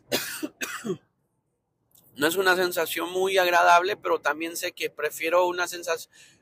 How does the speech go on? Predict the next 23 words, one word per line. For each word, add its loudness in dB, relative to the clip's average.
prefiero 2
oler 2
a, 6
a 2
algo 2
así, -2
a 0
que -10
huela 4
a 0
pedo, 4
una -2
cosa 0
como, -16
como -10
a -4
sudor, 4
o 4
a, 0
o 2
a, 0
o -2
a, 0